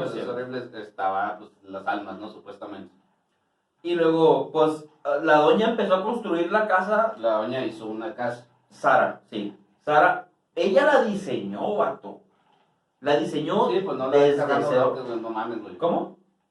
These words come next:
Speaker 2: Pues obviamente no iba a andar cargando bloques y madera y
Speaker 1: No, no,
Speaker 2: tal,
Speaker 1: no,
Speaker 2: o sea.
Speaker 1: pues, <laughs> pero, pues,
Speaker 2: Pues
Speaker 1: tenía
Speaker 2: sí,
Speaker 1: los
Speaker 2: güey.
Speaker 1: billetes con madre, ¿tú crees que?
Speaker 2: Pero, pues,
Speaker 1: Sí, están los
Speaker 2: concentra-,
Speaker 1: billetes.
Speaker 2: concéntrate en
Speaker 1: Sí,
Speaker 2: la
Speaker 1: sí,
Speaker 2: historia,
Speaker 1: sí, se
Speaker 2: güey.
Speaker 1: me fue.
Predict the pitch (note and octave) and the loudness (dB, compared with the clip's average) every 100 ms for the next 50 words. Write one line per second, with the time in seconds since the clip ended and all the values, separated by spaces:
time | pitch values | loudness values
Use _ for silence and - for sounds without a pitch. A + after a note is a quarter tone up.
0 | - G2+ G2+ A2 A#2+ A#2 A#2+ A2+ A#2+ A#2 | -20 -16 -6 -6 -4 -8 -8 -8 -6 -6
1 | A#2 A#2 A2+ A#2+ A2 G#2 A2 G#2+ G#2 - | -6 -8 -8 -8 -12 -14 -14 -14 -10 -8
2 | - - G#3+ B3 B3+ B3 A#3+ - D3+ D3 | -6 0 4 6 8 8 6 6 2 2
3 | - - - - - - - _ F#2+ - | 0 0 0 -2 -4 -6 -8 _ -10 -4
4 | - - D3+ D3+ D3+ D#3 D3+ - D#3+ F3 | -2 2 4 4 6 6 4 2 2 4
5 | F3 E3 D3+ D#3+ E3 E3+ E3+ G#3 - - | 2 2 -2 -6 -6 -6 -6 -8 -10 -4
6 | A#3+ A#3+ B3+ B3+ A#3+ A#3 G#3+ G3+ C#3 C#3+ | 4 6 8 8 8 6 4 0 -2 -4
7 | D#3+ D3+ C#3 D3+ E3+ - D#3+ D#3 - D3 | -4 -6 -4 -4 -6 -4 -4 -2 -2 -2
8 | C#3+ D#3+ D#3 | 0 0 0